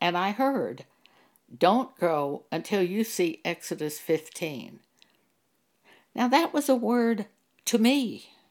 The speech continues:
Later, I heard someone use that same word. I knew they'd heard it from me,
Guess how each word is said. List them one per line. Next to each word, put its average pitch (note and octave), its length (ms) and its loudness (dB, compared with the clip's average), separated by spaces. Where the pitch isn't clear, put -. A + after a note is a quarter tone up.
Later, B3 540 2
I G#3+ 160 -2
heard G#3 340 -2
someone F#3+ 680 -2
use A#3 420 0
that - 200 -4
same G#3 400 -4
word. G3+ 400 -2
I F#3 140 -2
knew C#4+ 200 0
they'd G3 300 -2
heard E3 140 0
it - 160 -6
from D3+ 160 -6
me, B2 260 -8